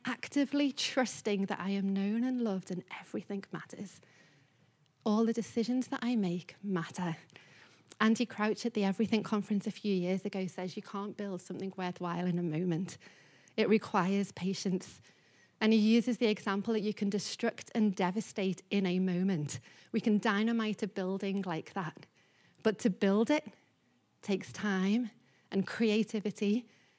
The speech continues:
and patience and working together. It takes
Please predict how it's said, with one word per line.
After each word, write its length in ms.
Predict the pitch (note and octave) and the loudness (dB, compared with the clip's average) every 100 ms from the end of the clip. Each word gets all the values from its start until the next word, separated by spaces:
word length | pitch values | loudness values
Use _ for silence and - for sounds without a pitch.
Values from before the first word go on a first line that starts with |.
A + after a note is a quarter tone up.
| _ _ | _ _
and 180 | G3+ G3+ | 0 0
patience 840 | - A3 G#3+ - A3+ A#3 - - - _ _ _ - | 0 0 0 2 0 0 -2 -6 -8 _ _ _ 0
and 220 | G#3 G#3 | 4 4
working 480 | G#3 G3+ G#3+ A#3 A#3 | 4 2 0 0 0
together. 540 | A#3+ A3 F#3+ G3 G#3 - _ _ _ _ - | 0 0 0 0 -2 -8 _ _ _ _ 0
It 200 | A3 - | 2 2
takes 520 | - A3 A3+ - - | 0 2 2 -2 -8